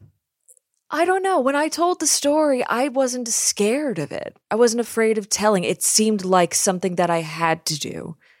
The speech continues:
But also, it wasn't forcing me to do something I didn't want to. It was just a new start. And it may not be a good one.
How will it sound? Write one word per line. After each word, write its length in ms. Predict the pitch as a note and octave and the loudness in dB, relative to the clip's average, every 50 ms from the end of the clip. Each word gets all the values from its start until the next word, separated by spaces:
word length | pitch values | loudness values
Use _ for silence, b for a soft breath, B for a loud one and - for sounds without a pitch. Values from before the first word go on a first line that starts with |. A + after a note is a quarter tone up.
| b b b b b b b b b _ _ _ _ _ _ _ _ _ | b b b b b b b b b _ _ _ _ _ _ _ _ _
But 140 | - F#3+ - | -2 -2 0
also, 560 | - F3+ G3 F#3+ - A3 G#3 G3 F#3 F3+ F3 - _ _ _ _ _ _ _ _ _ _ _ _ _ _ _ _ _ _ _ _ _ _ _ _ - | 2 2 0 0 2 2 2 2 0 -2 -4 -10 _ _ _ _ _ _ _ _ _ _ _ _ _ _ _ _ _ _ _ _ _ _ _ _ -6
it 120 | G3 G3 | -4 0
wasn't 300 | - G3 G#3 G3+ A3+ G#3 | 2 2 2 2 0 -2
forcing 400 | - - A3 G#3 G3 - - G3+ | 0 2 2 2 2 0 -2 -2
me 120 | F#3+ F#3+ F#3 | 0 0 0
to 100 | F3 E3+ | 0 -2
do 120 | D#3 F#3 F3 | -2 -2 -2
something 300 | - F3+ E3 F3 E3 E3+ | -2 -2 -2 -2 0 2
I 120 | E3+ E3+ | 2 2
didn't 240 | E3+ F3 E3+ E3 D#3+ | 2 0 -4 -4 -4
want 280 | E3 E3+ E3+ E3+ D#3+ - | -2 0 0 0 -2 -6
to. 260 | - - - - - _ _ _ _ _ _ _ _ _ _ _ _ _ _ _ _ _ _ _ _ _ _ _ _ _ _ _ _ _ _ _ _ | -10 -10 -10 -12 -14 _ _ _ _ _ _ _ _ _ _ _ _ _ _ _ _ _ _ _ _ _ _ _ _ _ _ _ _ _ _ _ _
It 160 | - - G3 E3+ | -6 -4 0 2
was 200 | G3 F#3 D3+ - | 2 2 0 0
just 580 | - - F3 D#3+ D#3+ - - - - - - - _ _ _ _ _ _ _ _ _ _ _ _ _ _ _ _ _ _ _ _ _ _ _ _ - | 0 2 2 2 2 0 -2 -4 -4 -4 -6 -8 _ _ _ _ _ _ _ _ _ _ _ _ _ _ _ _ _ _ _ _ _ _ _ _ -6
a 80 | F#3 | -4
new 320 | F#3 F#3 F#3 G3 G3 G3 F#3+ | -2 0 2 4 4 2 2
start. 680 | - - - - - D3+ B2+ - - _ _ - - - _ _ _ _ _ _ _ _ _ _ _ _ _ _ _ _ _ _ _ _ _ _ _ _ _ _ _ _ _ _ | 2 0 0 0 -2 -4 -6 -8 -12 _ _ -20 -20 -20 _ _ _ _ _ _ _ _ _ _ _ _ _ _ _ _ _ _ _ _ _ _ _ _ _ _ _ _ _ _
And 120 | - E3 E3+ | -8 -6 -4
it 80 | E3 | -2
may 140 | F3+ F#3+ G3+ | 0 0 2
not 180 | G#3+ A#3 A#3 - | 2 2 0 0
be 120 | B3 B3 B3+ | 0 0 0
a 60 | B3 | 2
good 240 | B3 C#4 C#4+ - - | 2 0 0 -2 -2
one. 340 | C#3+ C3+ - - - D3+ | -10 -14 -14 -16 -18 -20